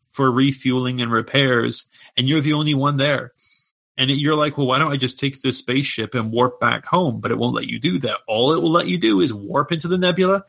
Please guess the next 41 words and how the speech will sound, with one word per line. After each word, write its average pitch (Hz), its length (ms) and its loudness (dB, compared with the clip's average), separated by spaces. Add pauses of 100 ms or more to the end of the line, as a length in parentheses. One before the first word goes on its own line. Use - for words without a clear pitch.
(200)
and 107 180 -6
warp 120 280 0
back. - 420 -4 (480)
So - 160 -2
you're 151 280 4
really 160 260 2
stuck, - 380 0
and 131 100 0
you 165 100 4
can 175 140 -2
communicate 175 560 0
with 127 140 0
the 135 140 2
outside 131 460 0
world, 127 520 0
but 123 280 0
this 131 320 -2
company 147 440 0
monitors 123 520 0
your 117 100 -2
communications, 123 920 -4
and 117 160 -6
they're 120 160 0
like, 117 360 -2 (120)
"Nope, 175 320 0 (280)
you 135 140 2
know, 120 60 4
you 127 180 4
can't 143 260 -2
talk 143 200 2
about 123 200 -2
things 123 180 -4
we 131 80 4
don't 123 100 0
want 123 160 -2
you 117 80 -6
talking 131 320 2
about." 117 240 -10
They'll 127 100 -2
censor, 127 640 -2 (640)
uh, 107 120 4